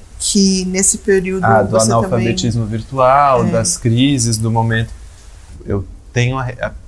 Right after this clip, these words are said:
Speaker 2: a percepção e o entendimento de que pra ela foi bem difícil. Não tinham pessoas próximo a ela na casa dela, né? Era ela e meu padrasto, é, que pudessem dar esse suporte,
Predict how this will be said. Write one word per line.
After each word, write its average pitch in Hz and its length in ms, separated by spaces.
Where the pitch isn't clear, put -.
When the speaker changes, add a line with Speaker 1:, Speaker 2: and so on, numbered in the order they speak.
Speaker 2:
a 107 120
percepção 120 720
e 120 40
o 120 40
entendimento 117 480
de 113 80
que - 60
pra 127 160
ela 120 240
foi 135 240
bem 120 680
difícil. - 540
Não 135 160
tinham 165 200
pessoas 123 760
próximo 107 680
a 101 100
ela 95 520
na 101 240
casa 101 400
dela, 90 320
né? 92 160
Era 95 160
ela 98 220
e - 20
meu 107 120
padrasto, 98 680
é, 95 220
que - 220
pudessem 110 680
dar 101 160
esse 101 140
suporte, 101 1000